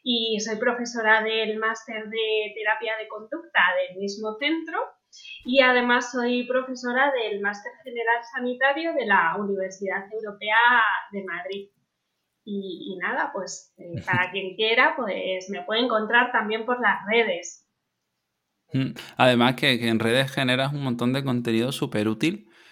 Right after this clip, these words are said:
Speaker 2: que de verdad que todo el mundo debería seguirte, yo incluso a pacientes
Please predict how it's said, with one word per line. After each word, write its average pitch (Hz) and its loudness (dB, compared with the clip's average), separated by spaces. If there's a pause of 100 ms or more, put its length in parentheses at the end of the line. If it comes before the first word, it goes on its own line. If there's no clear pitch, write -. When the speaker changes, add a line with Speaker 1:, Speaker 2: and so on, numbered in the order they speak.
(180)
Speaker 2:
que 120 -4
de 110 4
verdad 107 6
que 127 2
todo 113 0
el 120 4
mundo 131 2
debería 117 4
seguirte, 117 0
yo 117 2
incluso 120 -2
a - 2
pacientes 110 0